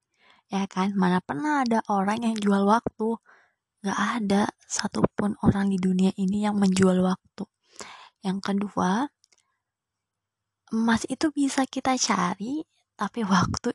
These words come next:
itu yang terlewat nggak mampu kita kembalikan lagi.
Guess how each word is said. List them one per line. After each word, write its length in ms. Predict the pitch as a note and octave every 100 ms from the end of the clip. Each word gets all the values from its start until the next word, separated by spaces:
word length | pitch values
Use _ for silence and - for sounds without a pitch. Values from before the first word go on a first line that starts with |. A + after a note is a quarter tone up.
| A#3+
itu 420 | A#3 _ A3 C4+ - _ _ -
yang 160 | A3+ A3
terlewat 480 | A#3+ D#4 A#3 A#3+ - - - _ -
nggak 160 | G#3 -
mampu 480 | A3 B3 B3+ A3 G#3+
kita 240 | A3+ G3+
kembalikan 480 | G3 F#3+ F#3 F#3 F3+
lagi. 480 | F#3+ F#3 G3 F#3